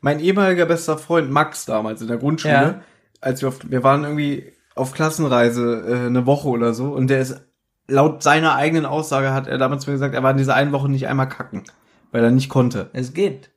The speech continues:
Speaker 1: Ja, ich weiß, dass das geht. Aber er meinte wirklich zu mir, er war nicht auf Toilette, er konnte nicht, er wollte auch nicht. Also kann ich mir das vorstellen,
Speaker 2: So.
Speaker 1: ja.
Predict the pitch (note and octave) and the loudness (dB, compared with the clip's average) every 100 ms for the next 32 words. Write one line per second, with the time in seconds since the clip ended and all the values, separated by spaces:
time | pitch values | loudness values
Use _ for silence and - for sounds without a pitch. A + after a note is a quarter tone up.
0 | _ - F3+ F3 E3 A#3 A#3 C#3+ A#2 A#2+ | _ 0 0 2 2 4 2 0 -4 -4
1 | G#2+ - _ _ _ _ - C3+ D#3 D#3+ | -8 -8 _ _ _ _ -6 0 2 4
2 | E3+ E3+ E3 F#3 F3+ E3 E3 D#3+ C3+ D3+ | 0 -2 -6 -8 -8 -6 -4 -2 -2 -2
3 | D#3+ G3 - - - - D#3+ F#3 F#3 D#3+ | -2 -4 -8 -20 -16 -12 -10 -6 -4 -2
4 | B2+ F3+ E3 C#3+ A#2 - C#3 C3+ F3 D#3+ | -2 0 0 0 -4 -6 0 4 4 4
5 | A#2 A#2 A2 - _ _ _ - - - | -2 -4 -8 -10 _ _ _ -20 -20 -20
6 | - _ _ _ - C#3+ D#3 E3+ G3 F#3 | -20 _ _ _ -4 0 2 2 2 2
7 | F#3+ F3 F3 G3+ G3+ E3 E3 G3 | 4 4 2 2 2 2 2 -2